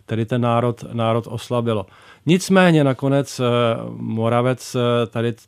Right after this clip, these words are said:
tu akci dotáhl do konce. Eh, na konci roku devatenáct set čtyřicet jedna tedy, eh, byl vyslán výsledek Anthropoid a pak v květnu, eh, tedy se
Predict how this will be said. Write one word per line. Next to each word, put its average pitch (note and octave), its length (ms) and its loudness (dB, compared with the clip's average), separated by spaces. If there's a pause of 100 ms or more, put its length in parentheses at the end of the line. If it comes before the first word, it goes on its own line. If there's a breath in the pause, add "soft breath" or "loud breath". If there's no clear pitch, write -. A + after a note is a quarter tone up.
(140)
tu - 160 -8
akci C3 340 -4
dotáhl A#2+ 540 2
do A#2 120 -2
konce. A#2+ 680 -2 (580 loud breath)
Eh, A2+ 460 0
na A2+ 160 0
konci B2 320 -4
roku A#2+ 180 -4
devatenáct A#2 460 -2
set A#2 80 -2
čtyřicet A2+ 460 -6
jedna A#2 240 -2
tedy, A#2+ 360 -4 (220)
eh, A2 40 -8
byl A#2 260 -4
vyslán A#2 400 -2
výsledek A#2 480 -6
Anthropoid A#2 640 -2
a A#2 60 -6
pak A2 220 -6
v - 60 -20
květnu, A2 380 -6 (480 loud breath)
eh, A2+ 640 -4
tedy A2+ 280 -4
se A#2 560 -4